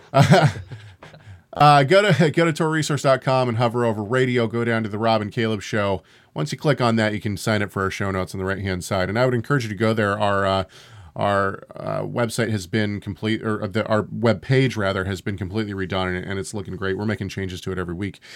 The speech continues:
Um, so before we get, uh, too deep into this, uh, and I don't wanna forget anybody, uh, let's start by saying that, uh,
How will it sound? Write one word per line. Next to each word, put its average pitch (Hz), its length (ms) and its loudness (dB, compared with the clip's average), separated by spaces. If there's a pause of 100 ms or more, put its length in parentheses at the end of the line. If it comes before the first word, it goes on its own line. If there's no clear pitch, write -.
(320)
Um, 113 480 4 (160)
so 170 180 2
before 226 320 2
we 220 140 0
get, 156 280 2
uh, 120 400 2 (220)
too 202 220 -6
deep 143 200 -2
into 117 220 0
this, 107 300 -2
uh, 113 240 -10
and 127 200 0
I 135 120 2
don't 147 160 2
wanna 123 160 0
forget 120 360 -2
anybody, 104 600 -2 (100)
uh, 104 380 -2 (240)
let's 113 520 -6
start 131 280 -2
by 110 140 -2
saying 113 360 -4
that, 101 260 -6
uh, 98 240 0